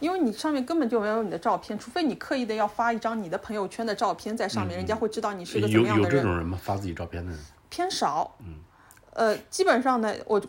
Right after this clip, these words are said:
Speaker 1: 我估计啊，上面的人可能长得都不怎么样，基本上主打一个语音。
Speaker 2: 可别这么说，
Speaker 1: 因为
Speaker 2: 可别这么说。
Speaker 1: <laughs> 就是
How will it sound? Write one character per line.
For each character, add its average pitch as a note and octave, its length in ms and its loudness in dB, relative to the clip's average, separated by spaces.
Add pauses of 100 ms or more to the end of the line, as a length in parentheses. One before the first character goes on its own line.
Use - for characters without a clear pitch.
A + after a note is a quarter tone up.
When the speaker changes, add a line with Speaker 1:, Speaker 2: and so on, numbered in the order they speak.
(140)
Speaker 1:
我 G#3+ 120 4
估 G#3 200 -2
计 - 100 -2
啊， B3+ 80 6
上 D#4 140 -2
面 C#4+ 100 0
的 C4 60 0
人 A#3+ 120 -2
可 A3+ 140 -8
能 - 80 -4
长 F3+ 160 -4
得 G3+ 60 -4
都 C#4+ 100 -2
不 F4+ 100 -4
怎 D#3+ 140 -4
么 E3+ 60 -8
样， E3+ 260 -6
基 - 140 -4
本 C#4 120 0
上 A3+ 140 2
主 G#3 100 -10
打 F#3+ 160 2
一 F3 40 -2
个 F#3+ 80 -2
语 F#3 120 -4
音。 F3 320 -8
Speaker 2:
可 - 140 -2
别 - 100 -8
这 D4+ 140 2
么 E4 80 8
说， - 60 4
Speaker 1:
因 F4 40 0
为 G#4 120 0
Speaker 2:
可 G#4 100 0
别 - 100 4
这 - 140 0
么 D4 80 6
说。 - 80 -
Speaker 1:
<laughs> - 80 -4
就 D#4+ 100 4
是 B3 80 -2